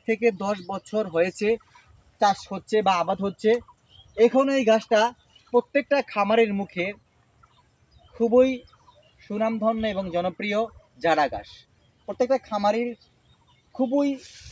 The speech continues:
সুপরিচিত এই ঘাসটা। এই ঘাসটা চাষ করে বর্তমানে বাংলাদেশে ক্ষুদ্র খামারি থেকে শুরু করে বৃহৎ খামারি লক্ষ লক্ষ টাকা গুনছেন, কারণ এই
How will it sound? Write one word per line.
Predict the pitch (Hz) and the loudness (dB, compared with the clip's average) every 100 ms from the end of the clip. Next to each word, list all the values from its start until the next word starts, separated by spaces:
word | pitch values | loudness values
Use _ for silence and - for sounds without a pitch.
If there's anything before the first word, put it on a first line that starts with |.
| - | -8
সুপরিচিত | - 262 254 220 196 | -2 0 2 2 0
এই | 196 170 | -4 -4
ঘাসটা। | 156 - 117 - - - - _ - | -6 -10 -14 -14 -20 -20 -20 _ -2
এই | 247 262 | 0 0
ঘাসটা | 175 202 - 226 | 2 2 4 4
চাষ | 208 202 180 - | 4 4 2 2
করে | 208 208 220 - - - - | 4 4 2 -4 -20 -20 0
বর্তমানে | 139 165 226 214 214 220 214 - - - | 4 6 8 8 8 6 4 -6 -12 2
বাংলাদেশে | 135 208 240 196 - 110 101 - | 6 10 10 8 2 -6 -10 -16
ক্ষুদ্র | - 214 240 202 247 247 240 - - - - | 0 4 6 8 10 10 8 2 -20 -20 -8
খামারি | - 190 233 240 | 6 8 10 8
থেকে | 240 226 | 8 6
শুরু | - 208 | 6 4
করে | 196 196 220 - - - - 135 | 6 6 4 0 -8 -12 -10 -2
বৃহৎ | 202 226 240 247 - | 2 6 8 6 2
খামারি | - 175 139 107 - - - - - - - - - - - - - - 160 | 2 4 4 0 -10 -14 -14 -16 -16 -16 -16 -16 -16 -16 -14 -12 -12 -8 4
লক্ষ | 156 180 - 247 226 214 | 8 8 6 6 8 6
লক্ষ | 226 247 | 4 4
টাকা | 233 220 208 190 - - - - - - - 143 | 4 4 6 4 0 -14 -16 -16 -16 -16 -4 2
গুনছেন, | 208 190 170 117 95 - - - | 4 4 4 2 0 -16 -12 2
কারণ | 165 185 | 6 6
এই | 196 | 4